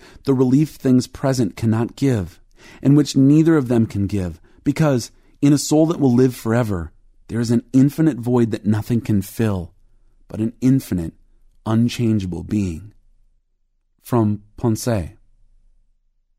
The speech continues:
"You can be satisfied," says Pascal. "You just can't be sated. There is great joy in a glass of Cabernet.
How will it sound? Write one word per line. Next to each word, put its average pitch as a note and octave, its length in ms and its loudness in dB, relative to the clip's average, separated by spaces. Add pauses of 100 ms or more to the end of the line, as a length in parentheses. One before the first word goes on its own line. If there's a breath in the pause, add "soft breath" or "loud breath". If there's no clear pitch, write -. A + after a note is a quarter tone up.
(760)
"You B2+ 140 -2
can D3+ 140 2
be C#3 80 4
satisfied," A#2 760 -4
says F#2+ 200 -6
Pascal. F#2 680 -8 (500)
"You - 120 -6
just B2+ 360 -2
can't B2 300 -4
be G#2+ 140 -4
sated. F2+ 520 -6 (840)
There C3+ 140 4
is A#2 140 0
great C3+ 320 2
joy B2 220 0
in A#2 120 2
a G#2+ 60 -2
glass G#2+ 420 -6
of G2+ 120 -6
Cabernet. G#2 680 -4